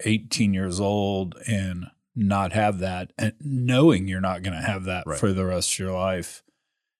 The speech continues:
Speaker 1: is really tough. So, so Covenant House,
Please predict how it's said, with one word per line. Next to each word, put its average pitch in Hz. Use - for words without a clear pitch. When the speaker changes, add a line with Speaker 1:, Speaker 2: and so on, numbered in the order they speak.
Speaker 1:
is 104
really 98
tough. 101
So, 120
so 127
Covenant 190
House, 131